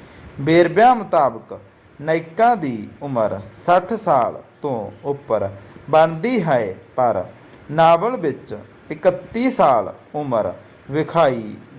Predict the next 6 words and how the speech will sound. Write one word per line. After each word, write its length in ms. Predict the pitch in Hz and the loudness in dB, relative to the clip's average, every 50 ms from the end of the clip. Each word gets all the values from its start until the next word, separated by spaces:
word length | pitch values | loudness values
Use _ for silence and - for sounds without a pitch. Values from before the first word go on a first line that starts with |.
| 123 | -2
ਗਈ 320 | 147 156 185 226 254 254 214 | 0 2 2 2 2 2 2
ਹੈ 320 | 196 175 165 175 214 240 | 4 4 4 4 4 4
ਡੰਡੀ। 640 | 214 185 180 151 131 120 120 110 104 104 101 98 98 - - - - - - - - - | 2 0 -2 -2 -2 -4 -6 -6 -6 -8 -10 -12 -14 -16 -20 -20 -20 -20 -20 -20 -12 -6
ਇਹ 320 | 139 147 156 165 170 165 170 - - - 139 131 | -4 -2 0 0 0 -2 -4 -8 -14 -14 -6 0
ਜਾਂ 320 | 139 165 175 202 247 254 | 2 4 6 6 4 2
ਤਾਂ 400 | 247 - 156 131 120 110 101 - | 0 -2 -2 -2 -2 -2 -4 -8